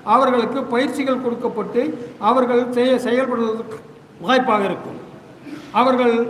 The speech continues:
மாதம் ஒரு முறை பெரம்பலூரில் கூடலாம், ஆறு மாதத்துக்கு ஒரு முறை மாவட்ட லெவல்ல கூட்டம் நடத்தப்படலாம். அவர்களுக்கு பயிற்சி வகுப்பு யார் எப்படி பார்ப்பது என்பது சொல்லப்படலாம். அவர்கள் செய்ய வேண்டும்.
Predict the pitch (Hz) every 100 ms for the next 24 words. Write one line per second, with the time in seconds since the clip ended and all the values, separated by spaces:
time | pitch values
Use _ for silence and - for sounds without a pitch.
0 | - 196 254 277 254 233 233 240 247 -
1 | - 214 247 240 226 214 214 208 196 220
2 | 254 - - - - - - 208 247 254
3 | 247 262 254 254 254 226 220 240 240 208
4 | - - 190 208 254 254 247 233 233 240
5 | 233 240 233 233 208 208 208 202 196 233
6 | 247 247 - - - 202 240 240 226 226
7 | 214 214 254 262 247 233 220 202 214 240
8 | 220 214 240 233 220 220 240 220 214 214
9 | 220 214 220 214 202 214 262 233 240 -
10 | - - 226 254 240 247 240 208 170 156